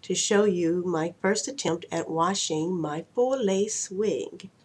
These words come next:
on my head. Um, as you can see, I just got out of the shower, and this is the very first time that I've actually seen a part this good in, in my lace since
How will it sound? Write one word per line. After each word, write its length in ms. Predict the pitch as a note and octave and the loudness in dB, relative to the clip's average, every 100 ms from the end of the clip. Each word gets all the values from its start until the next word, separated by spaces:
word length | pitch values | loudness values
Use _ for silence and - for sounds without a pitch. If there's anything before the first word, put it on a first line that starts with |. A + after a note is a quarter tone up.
| - _ _ - | -20 _ _ 2
on 300 | F#3+ E3 E3 | 4 4 2
my 160 | D#3 | -2
head. 320 | D#3+ F#3 C3+ - _ _ - - - - _ - | -4 -6 -6 -10 _ _ -20 -20 -20 -20 _ -4
Um, 560 | E3 E3 E3 E3 E3+ - _ _ _ _ - - - - - - _ _ _ _ _ - | -4 -4 -6 -6 -8 -12 _ _ _ _ -20 -16 -12 -12 -16 -20 _ _ _ _ _ -6
as 200 | E3+ - | -4 -2
you 60 | |
can 140 | G3+ A#3+ | 2 2
see, 240 | - F3+ | 2 2
I 80 | F3 | 0
just 340 | E3 D#3 D#3 | 0 0 0
got 120 | A3+ A3 | 0 0
out 80 | |
of 40 | A3+ | 0
the 80 | A#3+ | 0
shower, 580 | - E3+ C#3 D#3 A#3 - _ _ _ _ _ _ - | 0 -2 -2 -2 -4 -6 _ _ _ _ _ _ -6
and 220 | E3 D#3+ | -2 0
this 220 | G3 G3 | -2 -2
is 80 | E3 | -2
the 80 | D#3 | -2
very 280 | D#3+ G3 | 2 2
first 280 | A3 E3+ D#3+ | 4 0 0
time 220 | G3+ G3 | 0 0
that 120 | D#3+ C#3 | 0 -4
I've 80 | - | -6
actually 340 | F3 F#3+ D#3+ | -6 -4 -2
seen 320 | D3+ - F#3 E3 | 0 0 0 0
a 80 | |
part 560 | D#3+ - G3 F3 - - - _ _ _ _ _ _ _ _ _ _ - | -2 -4 0 0 -2 -10 -20 _ _ _ _ _ _ _ _ _ _ -10
this 300 | D#3 F3 F3+ | -2 0 0
good 260 | - F3+ D3+ | 0 0 2
in, 200 | D3+ D3 D#3+ | 2 0 -2
in 200 | D3+ D#3 | -2 -2
my 120 | C#3+ | 0
lace 340 | E3 E3 F3 | 0 0 -2
since 300 | - D#3+ D#3 | 0 2 2